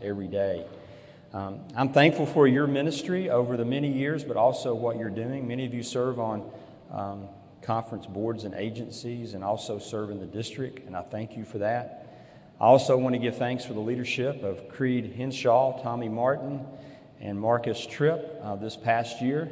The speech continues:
I think they might have gotten into a little bit bigger journey than they were anticipating, but they did. They have done wonderful, wonderful ministry, and I'm so thankful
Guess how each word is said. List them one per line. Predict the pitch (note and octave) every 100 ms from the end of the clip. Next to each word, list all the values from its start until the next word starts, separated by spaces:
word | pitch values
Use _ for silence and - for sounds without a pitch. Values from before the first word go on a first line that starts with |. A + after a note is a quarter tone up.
| C#3
I |
think | A2 A2 G#2+
they | A2+ A2+
might | A2 A2+ B2
have | A#2
gotten | A#2 A#2+ A#2
into | A#2 A#2
a |
little | G#2 B2
bit | B2+ B2+ B2
bigger | C3+ C3+
journey | B2 C3+ C3+
than | B2+ B2+
they | C3+
were | C3+
anticipating, | C3 C3 D3+ - - F3 F#3+ A#2+
but | A#2 - - - - - A#2
they | B2
did. | B2 B2+ A2+ - -
They | B2 A#2
have | G#2
done | A#2 G#2+ G#2 A#2+
wonderful, | C#3 D3+ C#3 C#3+
wonderful | B2+ B2 A#2 A#2+
ministry, | A2 G#2 G#2 - F#2
and | F#2+
I'm | F#2+ G2+
so | - A2+
thankful | A#2 A2 G#2 - G2+